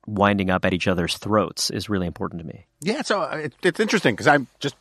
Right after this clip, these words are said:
Speaker 2: completely on a different page than you on this stuff. I, um, you know, I don't wanna become Fortress America. I'm certainly not an isolationist. I am for a robust foreign policy, probably less, it's definitely less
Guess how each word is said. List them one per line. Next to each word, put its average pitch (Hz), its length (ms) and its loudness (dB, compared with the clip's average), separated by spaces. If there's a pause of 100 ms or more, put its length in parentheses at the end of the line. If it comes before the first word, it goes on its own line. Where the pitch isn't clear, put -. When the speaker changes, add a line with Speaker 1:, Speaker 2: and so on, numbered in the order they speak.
(140)
Speaker 2:
completely 147 460 2
on 131 100 8
a 120 40 6
different 113 220 2
page 110 240 6
than 95 80 -4
you 90 140 0
on 85 100 -4
this 85 140 -6
stuff. - 240 -6
I, 123 340 8 (600)
um, 92 600 2 (880)
you 113 60 -4
know, 107 120 0
I - 80 4
don't 135 120 8
wanna 127 140 6
become 107 420 4
Fortress 107 400 0
America. 101 360 4
I'm 85 140 2
certainly 107 300 0
not 95 160 2
an 95 80 2
isolationist. 104 800 2
I 87 60 -4
am 87 120 -4
for 101 300 2
a - 20 0
robust 90 640 2 (420)
foreign 101 320 2
policy, 120 440 4
probably 101 240 4
less, 113 480 4 (340)
it's - 140 -10
definitely 131 360 6
less 107 420 4